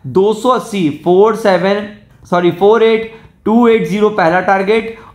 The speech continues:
और अगर ये break होता है तो सीधा आपको फ़ोर एट देखिएगा चार सौ पैंसठ तक के level देखने को मिलेंगे।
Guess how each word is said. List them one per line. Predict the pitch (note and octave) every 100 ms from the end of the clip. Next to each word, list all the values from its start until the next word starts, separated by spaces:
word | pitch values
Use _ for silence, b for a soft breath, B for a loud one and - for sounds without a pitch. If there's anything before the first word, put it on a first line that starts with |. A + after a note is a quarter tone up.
| -
और | F3+
अगर | G3+
ये | F3 A3+
break | G#3 A3+
होता | G#3 G#3 G#3
है |
तो | G#3+
सीधा | G#3 G3 G3+
आपको | G3+ G#3+
फ़ोर | - F#3+ G#3+ G#3+ -
एट | F#3 G#3 G#3
देखिएगा | F#3 E3+ F3+ E3+ F3+ G3 A3 B B B -
चार | F3+ F3+
सौ | F3 A3+
पैंसठ | A3+ F#3 F3+ F3 G#3+ G#3
तक | F#3 F3
के | F#3+
level | F#3+ E3 D#3+
देखने | E3 D#3 D#3+
को | D#3
मिलेंगे। | D3+ D#3 D3+ F#3